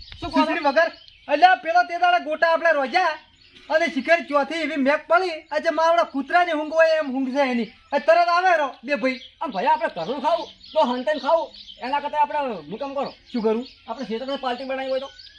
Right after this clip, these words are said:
Speaker 2: હા, જે પેલા ઘણા વર્ષેથી હોશિયારીની વાત કરી હો.
Speaker 1: તો અમે કોક દાડે બોલું પણ હારું બોલું છું.
Speaker 2: હા, હા. એ કોઈને મેકાય ના આવે, કોઈ નહીં. હવે બે ખાઈને આવતા રહે હારું હારું.
Speaker 1: તો હું લઈ લઉં કળાઈ.
Speaker 2: હું કેમ કરે? આ તો પૌવા પાર્ટી રાખશે લે.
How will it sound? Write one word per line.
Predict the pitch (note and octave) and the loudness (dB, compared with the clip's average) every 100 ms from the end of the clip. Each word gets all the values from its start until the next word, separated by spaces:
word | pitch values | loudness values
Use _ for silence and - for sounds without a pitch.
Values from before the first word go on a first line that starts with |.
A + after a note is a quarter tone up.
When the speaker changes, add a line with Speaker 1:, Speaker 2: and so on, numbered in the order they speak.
| - - _ _ - _ _ | -20 -20 _ _ -20 _ _
Speaker 2:
હા, | A#3 F4+ F4+ E4+ D#4 | 2 4 4 2 0
જે | C4+ | -2
પેલા | D#4 E4+ D4+ | -2 0 0
ઘણા | A#3 D4 D#4 | 0 0 2
વર્ષેથી | C#4+ C4+ E4+ E4+ | 0 0 0 0
હોશિયારીની | D4 G#3+ G3 D#4 D#4+ D4 | -4 -4 2 2 2 -4
વાત | C#4 C#4 | -4 -4
કરી | C#4 C#4 | -2 -2
હો. | D4 G4+ - - _ _ | 2 2 0 -14 _ _
Speaker 1:
તો | D#4+ | 2
અમે | D#4+ E4 | 2 2
કોક | D#4+ D#4+ | -2 -2
દાડે | E4 D#4+ | 0 0
બોલું | D#4+ E4 | -2 -4
પણ | E4 C#4 | -2 0
હારું | D4 E4 | -2 -2
બોલું | E4+ C#4+ | -2 -2
છું. | D#3+ - _ | -6 -12 _
Speaker 2:
હા, | A#3+ A#3+ A#3 | 2 4 4
હા. | C4 - - C#4+ | 2 -2 -8 -6
એ | E4 | -2
કોઈને | E4 E4 | 0 2
મેકાય | C#4+ D4 F4+ E4+ | 2 2 4 2
ના | D#4 | 0
આવે, | D4 D4 | -2 -2
કોઈ | D4+ F4+ E4 | 2 2 2
નહીં. | D#4 | 0
હવે | C#4+ D#4+ E4 D4+ | 0 2 0 2
બે | E4 D#4+ | 0 0
ખાઈને | D#4 E4 E4 | 0 -2 -2
આવતા | E4 E4 | -2 0
રહે | E4 | 2
હારું | E4 D#4 E4 D#4+ | 4 2 2 2
હારું. | E4 F#4 - | 2 -2 -6
Speaker 1:
તો | C#4 | -4
હું | C#4+ | 2
લઈ | D4+ E4 | 2 2
લઉં | - | 2
કળાઈ. | E4 F4+ G#3 - - - - - - | 2 2 0 -4 -4 -4 -6 -8 -4
Speaker 2:
હું | G#3+ | -2
કેમ | E4+ E4 | 0 4
કરે? | F4 | 2
આ | D#4 | 2
તો | D#4+ D#4+ | -2 0
પૌવા | C4+ D4 D#4+ | 2 4 4
પાર્ટી | D#4 D4+ | 0 -2
રાખશે | E4 E4 F4+ | -2 -2 -4
લે. | F#4+ | -4